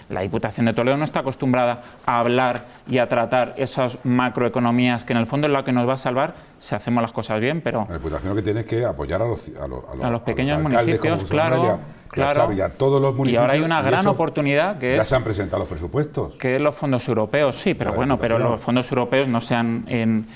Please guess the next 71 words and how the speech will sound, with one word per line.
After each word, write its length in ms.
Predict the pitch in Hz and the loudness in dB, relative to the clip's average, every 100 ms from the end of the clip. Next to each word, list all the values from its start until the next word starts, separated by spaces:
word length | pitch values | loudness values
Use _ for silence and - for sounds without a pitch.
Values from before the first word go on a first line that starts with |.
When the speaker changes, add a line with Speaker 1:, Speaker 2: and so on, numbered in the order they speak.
| - | -8
Speaker 1:
integrado 480 | 117 110 113 113 110 | -4 0 0 0 0
como 240 | 117 113 | 0 -2
tal 220 | 110 123 131 | 0 -2 -2
porque 180 | 127 | -4
es 100 | 110 - - - | -6 -8 -18 -4
toda 200 | 120 147 | 0 0
una 100 | 110 | -2
incógnita, 500 | - 170 151 - 95 | -2 -2 -2 -6 -8
se 140 | - | -6
tienen 180 | 120 127 | -2 0
que 60 | |
hacer 180 | 139 135 | 0 -2
muy 140 | 123 110 | -4 -2
bien 120 | 101 | -4
las 120 | 95 | -6
cosas, 340 | - 156 - | -6 -8 -10
o 80 | - | -14
sea 140 | 104 98 | -12 -10
que 100 | 98 | -8
ya 100 | 104 | -4
Speaker 2:
A 40 | 117 | -2
ver, 80 | |
Speaker 1:
veremos. 360 | 117 123 113 - - | -2 -4 -8 -12 -14
Speaker 2:
me 140 | 87 | -10
la 60 | 82 | -8
has 60 | - | -8
puesto 680 | 80 - 82 73 67 64 65 | -10 -10 -8 -6 -8 -12 -12
ahora 200 | 67 69 | -12 -4
Speaker 1:
Pues 20 | |
Speaker 2:
mismo 140 | 117 | -2
Speaker 1:
venga, 60 | 143 | -2
Speaker 2:
en 60 | |
Speaker 1:
vamos 160 | 117 - | -2 -4
Speaker 2:
bandeja 240 | 123 117 - | -2 -2 -4
Speaker 1:
con 120 | 127 | -4
ello. 120 | 139 | -4
Speaker 2:
porque 160 | 64 78 | -4 -6
vamos 180 | 85 - | -6 -6
con 120 | 104 | -4
la 100 | 87 | -2
reactivación 500 | 80 - 71 71 76 | -4 -6 -8 -6 -8
de 80 | 69 | -6
Castilla-La 320 | - 76 - | -6 -6 -2
Speaker 1:
<laughs> 80 | 120 | 0
A 40 | |
Speaker 2:
Mancha. 140 | 120 135 - - | 0 -2 -6 -14
Speaker 1:
ver. 80 | 226 | -10
Speaker 2:
Mira, 300 | - 117 80 - - | -4 -2 -4 -8 -10
eh, 380 | 92 92 92 90 | -6 -2 -2 -2
Speaker 1:
La 140 | 113 | -2
que 60 | 113 | -2
nos 120 | 117 | 0
dice 240 | 139 151 135 | -2 -2 -2
Paje. 300 | 143 - 110 - | -4 -6 -12 -4
Speaker 2:
voy 120 | 107 | -2
a 40 | |
hacer 200 | - 135 | 0 0
una 240 | 117 107 98 | 0 0 -2
metáfora, 320 | 87 117 120 | -2 -2 0
Speaker 1:
A 40 | |
ver. 120 | 123 113 | 0 0
Speaker 2:
voy 100 | 123 | 0
a, 40 | |
voy 140 | 123 135 | 2 2
a 40 | |
hablar 180 | 139 135 | 2 2
un 60 | |
poquito 260 | 107 110 98 | 0 -2 -2
de 60 | 92 | -2
una 200 | 87 73 | -4 -6
metáfora. 420 | 69 - - | -8 -12 -16